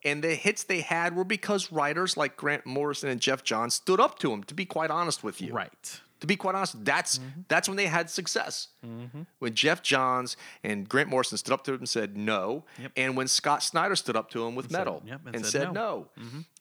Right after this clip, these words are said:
Speaker 1: That's when they had success. When they let Dan Didio control everything, you got crap like Countdown to Final Crisis, which was awful.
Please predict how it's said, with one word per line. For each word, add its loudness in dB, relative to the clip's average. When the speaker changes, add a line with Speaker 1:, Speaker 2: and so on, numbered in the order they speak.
Speaker 1:
That's 2
when 0
they 4
had -2
success. -4
When -8
they 0
let 2
Dan 4
Didio 4
control 0
everything, -2
you -2
got -2
crap 4
like 0
Countdown 2
to 0
Final 0
Crisis, -2
which 0
was 2
awful. 8